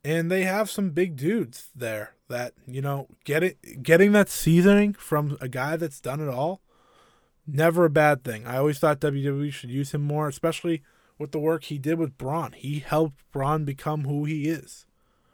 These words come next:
So I do think it was a brilliant move by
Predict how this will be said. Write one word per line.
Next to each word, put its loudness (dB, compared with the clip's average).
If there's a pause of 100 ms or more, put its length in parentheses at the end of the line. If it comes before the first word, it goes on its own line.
(1160)
So 2
I 8
do 2
think -4
it 0
was -2
a 0
brilliant 0
move -2
by 0